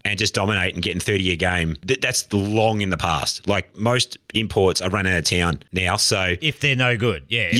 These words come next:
Speaker 1: Yeah.
Speaker 2: if they don't have good fundamentals, yeah, they don't stick.
Speaker 1: I think you're, you're right, Rod. I think, I don't think LeBron, I think <laughs> LeBron probably doesn't want him to because he is soft.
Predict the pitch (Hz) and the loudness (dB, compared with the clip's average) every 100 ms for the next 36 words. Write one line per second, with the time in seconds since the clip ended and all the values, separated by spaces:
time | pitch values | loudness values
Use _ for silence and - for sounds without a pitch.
0 | - 110 120 127 143 123 135 131 123 117 | 0 0 0 2 0 0 0 0 0 0
1 | 113 120 147 120 101 92 98 92 - 101 | 0 -2 -2 -2 0 0 0 -2 -2 -2
2 | 82 160 254 180 - - 156 190 170 147 | -2 0 0 0 -4 -6 2 2 4 2
3 | 151 147 147 160 127 135 143 165 151 131 | 4 2 0 -2 0 0 0 -2 -2 -2
4 | 107 123 120 123 113 143 110 104 - - | 2 2 2 -2 -2 -2 0 0 0 -8
5 | - 120 147 151 165 139 127 123 113 120 | -4 0 0 2 2 2 2 2 0 0
6 | 127 117 123 127 123 - 113 101 110 120 | 0 -2 0 0 -2 0 0 2 2 2
7 | 127 - 120 180 - - | 2 2 2 0 -4 -16